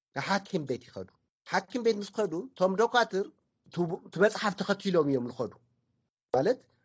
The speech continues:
ላብ ቱ ባዮሎጂ ልማራመሩ ሁሉ ነገር የለኝ። እታ መፅሓፍ እንታይ እያ ትብሎም ኣላ? "ዋ፣ እዚ ካንሰር እዚ እኮ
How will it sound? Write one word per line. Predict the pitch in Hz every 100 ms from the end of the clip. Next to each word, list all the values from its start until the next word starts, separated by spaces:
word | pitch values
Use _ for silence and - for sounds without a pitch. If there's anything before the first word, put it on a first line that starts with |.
| -
ላብ | 139 156
ቱ | 139 165
ባዮሎጂ | 160 180 196 202 185 208
ልማራመሩ | 180 185 185 185 190 185
ሁሉ | 185 180 180 185
ነገር | 185 180 208 -
የለኝ። | 151 113 90 _ _ _ _ _ _
እታ | - 151
መፅሓፍ | 185 -
እንታይ | 220 226
እያ | 208
ትብሎም | 190 190 175
ኣላ? | 156 131 - _ _ _ _ -
"ዋ፣ | 135 131 - _ _ _ _
እዚ | 143 175
ካንሰር | 214 208 208 233
እዚ | 226 277
እኮ | 262